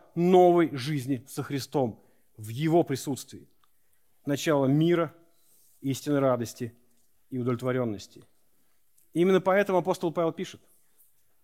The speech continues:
послание к филиппийцам: "Ибо для меня жизнь – Христос и смерть – приобретение". Влечет меня и то, и другое.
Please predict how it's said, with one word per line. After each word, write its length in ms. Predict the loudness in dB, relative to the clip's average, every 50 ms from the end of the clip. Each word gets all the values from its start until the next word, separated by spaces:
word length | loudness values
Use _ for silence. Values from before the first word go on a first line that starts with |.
| _ _ _ _ _ _ -20
послание 340 | -12 -4 -2 0 0 0
к 40 | -2
филиппийцам: 600 | -4 -4 -4 -4 -4 -4 -10 -10 -10 -14 -18 -18 -20 _ _ _ _ _ _ _ _ _ _ _ _ _ _ _ _ _ _ _ _ _ _ _ _ _ _ _ _ _ -12
"Ибо 180 | -8 -4 -4 -2
для 160 | 0 2 4
меня 240 | 6 6 4 4 2
жизнь – 420 | 0 -2 -2 -2 -2 -2 -4 -6
Христос 760 | -10 -8 -6 -6 -6 -6 -6 -6 -4 -4 -4 -6 -12 -20 -20 _ _ _ _ _ _ _ _ _ _ _ _ _
и 120 | -6 -6
смерть – 560 | -4 -4 -2 0 4 4 4 4 2 0 -6 -8
приобретение". 760 | -4 -2 -2 0 0 -2 -4 -4 -4 -4 -4 -4 -6 -10 -14 _ _ _ _ _ _ _ _ _ _ _ _ _ _ _ _ _ _ _ _ _ _ -14
Влечет 540 | -10 -4 0 0 0 0 0 -2 -4 -2 0
меня 240 | 0 2 2 2 0
и 40 | 0
то, 200 | 0 0 0 0
и 40 | 0
другое. 480 | 0 -2 0 2 2 4 4 2 0